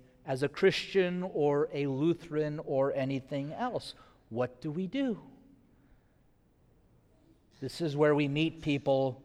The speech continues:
where they're at. Obsession with checklists turns the world into a demented and twisted version of the gifts of God.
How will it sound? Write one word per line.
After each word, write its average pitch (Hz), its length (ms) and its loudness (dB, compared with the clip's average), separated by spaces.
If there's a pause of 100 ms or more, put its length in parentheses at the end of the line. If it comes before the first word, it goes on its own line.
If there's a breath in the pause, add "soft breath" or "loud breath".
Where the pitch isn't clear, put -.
where 120 240 0
they're 120 280 -2
at. 120 440 -6 (1120)
Obsession 220 840 6
with 185 200 4
checklists 175 920 2
turns 170 380 -2
the 147 120 2
world 190 680 4 (400 soft breath)
into 160 400 0
a 143 100 4
demented 190 680 4
and 151 280 0
twisted 214 600 -2
version 160 680 0 (480 soft breath)
of 139 180 2
the 139 100 0
gifts 165 520 4
of 113 220 -6
God. 123 560 2